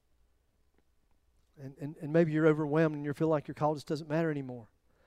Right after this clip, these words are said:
Maybe it's a mom and a dad, and you know what? Maybe you've got teenagers, and you think, "You know what? We've given this all that we have, and,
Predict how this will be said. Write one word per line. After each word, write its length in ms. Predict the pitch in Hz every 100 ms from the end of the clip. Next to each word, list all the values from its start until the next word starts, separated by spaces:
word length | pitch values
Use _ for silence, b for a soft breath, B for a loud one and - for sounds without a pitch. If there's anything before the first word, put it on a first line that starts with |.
| _ _ _ _ _ _ 139
Maybe 260 | 175 170
it's 140 | 156 185
a 140 | 202
mom 240 | 165 175
and 80 | 165
a 40 | 143
dad, 280 | 165 160
and 120 | 147 147
you 100 | 160
know 60 |
what? 160 | 156 151
Maybe 200 | 156 160
you've 100 | 156
got 180 | 160 160
teenagers, 520 | 180 170 143 147 127
and 100 | 151
you 60 |
think, 240 | 156 156 143
"You 40 |
know 60 | 165
what? 160 | 170
We've 180 | 156 160
given 200 | 151 160
this 160 | 151 147
all 180 | 160 165
that 80 |
we 140 | 156 156
have, 380 | 139 165 160
and, 120 | 143